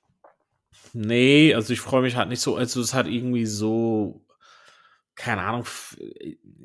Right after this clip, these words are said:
es ist halt nicht so ganz einheitlich, diese gesamte,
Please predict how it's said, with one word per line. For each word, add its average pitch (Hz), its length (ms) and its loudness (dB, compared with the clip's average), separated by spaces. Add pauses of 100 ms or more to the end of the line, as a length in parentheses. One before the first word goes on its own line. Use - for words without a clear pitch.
(420)
es - 180 -8
ist 123 160 -6
halt 117 140 -4
nicht 127 120 -6
so 117 140 -8
ganz 113 260 -4
einheitlich, 120 680 -8
diese 101 300 -8
gesamte, 101 720 -2